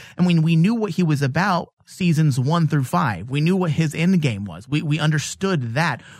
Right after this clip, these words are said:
We didn't really need to know anything else. But now that you keep bringing this character back,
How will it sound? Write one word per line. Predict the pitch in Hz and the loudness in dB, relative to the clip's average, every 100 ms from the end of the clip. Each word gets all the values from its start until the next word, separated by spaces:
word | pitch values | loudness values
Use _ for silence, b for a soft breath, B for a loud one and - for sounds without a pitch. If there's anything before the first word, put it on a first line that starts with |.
| B | B
We | 175 | 0
didn't | 214 202 | 0 0
really | 202 190 180 156 170 | 0 2 2 -2 -2
need | 156 180 156 | -2 0 4
to | 156 | 6
know | 165 180 | 6 2
anything | 156 123 113 | 0 0 -4
else. | 95 65 - | -6 -10 -12
But | 185 | -8
now | 151 175 196 | -4 -4 -2
that | 190 180 | -4 -6
you | 151 | -10
keep | - 165 165 | -6 -6 -2
bringing | 147 147 | 0 0
this | 131 120 | -2 -4
character | - 165 190 175 147 | -4 -2 0 -2 -2
back, | 117 110 113 | 0 0 -2